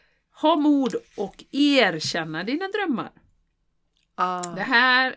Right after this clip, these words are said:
Speaker 1: det här kortet påminner om att om du kan tänka på det, eller if you can dream it, you can do it.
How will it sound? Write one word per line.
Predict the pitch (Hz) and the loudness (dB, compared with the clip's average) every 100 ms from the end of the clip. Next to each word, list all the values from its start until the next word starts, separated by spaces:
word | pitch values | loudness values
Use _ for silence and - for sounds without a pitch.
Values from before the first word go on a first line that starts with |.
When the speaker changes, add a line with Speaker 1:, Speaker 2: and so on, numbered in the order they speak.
| _ | _
Speaker 1:
det | 208 220 | -6 0
här | 262 | 2
kortet | 277 311 302 247 | 2 -4 -4 -6
påminner | - 262 220 214 214 | -4 -2 -2 -4 -6
om | - 208 214 202 | -4 -4 -4 -6
att | 185 - | -8 -8
om | - 220 285 294 | -6 -2 -2 -2
du | 294 285 | -2 -4
kan | - 247 226 214 _ _ _ _ _ _ _ _ - | -4 -4 -4 -10 _ _ _ _ _ _ _ _ -6
tänka | 277 240 233 233 | -2 -2 -2 -2
på | 277 214 | 0 -2
det, | 214 226 - | -2 -4 -6
eller | - 196 196 185 - | -8 -6 -4 -4 -4
if | 220 - | -8 -6
you | 226 | -8
can | 233 214 | -6 -8
dream | 175 208 160 160 | -6 -6 -4 -6
it, | 160 156 | -8 -8
you | 151 | -10
can | 165 | -8
do | 151 135 | -8 -8
it. | - - | -10 -18